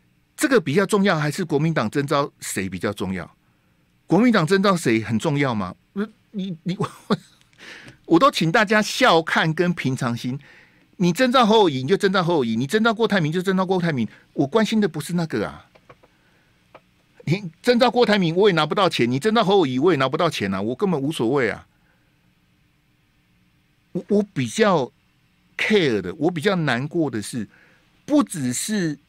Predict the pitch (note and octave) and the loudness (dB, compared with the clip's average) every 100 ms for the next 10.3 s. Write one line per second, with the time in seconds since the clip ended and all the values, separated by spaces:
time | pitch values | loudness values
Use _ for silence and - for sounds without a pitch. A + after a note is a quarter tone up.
0 | - - - D#3 F3 G#3 E3 F#3 D#3+ - | -12 -4 0 0 -2 -4 -4 -2 -2 -2
1 | E3+ D#3+ A#2+ A2+ G#2+ G2+ F#2+ - F#2+ G2+ | -4 -4 -2 -4 -4 -8 -8 -4 -4 -4
2 | _ _ _ - D3 F3 E3 D3 D#3 D3+ | _ _ _ 0 2 2 2 0 0 0
3 | D#3 C#3 C#3 E3 A2+ - _ _ _ _ | 0 -2 -2 -2 -4 -6 _ _ _ _
4 | _ _ _ - F3 E3 F3+ F3+ A2 G2+ | _ _ _ -6 -4 -2 -2 -2 -4 -4
5 | G2+ D3+ A2+ G2+ B2+ G#2+ G2+ G2 G2 E2+ | -6 -4 -4 -2 -4 -4 -6 -10 -10 -12
6 | - - - _ _ - E3 A#3 D4 C4 | -18 -20 -20 _ _ -8 0 0 0 2
7 | G3+ D#3+ C3+ C#3 D#3+ - C4 F3 - G2+ | 4 4 2 -2 -4 -6 -6 -4 -6 -8
8 | - C#3 C#3+ D3 - - E3+ F#3 G3+ G#3 | -2 0 0 -2 -2 0 0 2 2 2
9 | F#3 D#3+ D#3 G#3+ D#3+ C#3+ - C3 - D3+ | 2 -2 0 -2 -2 -4 -6 -4 0 0
10 | A#2 - D2+ | -2 -6 -8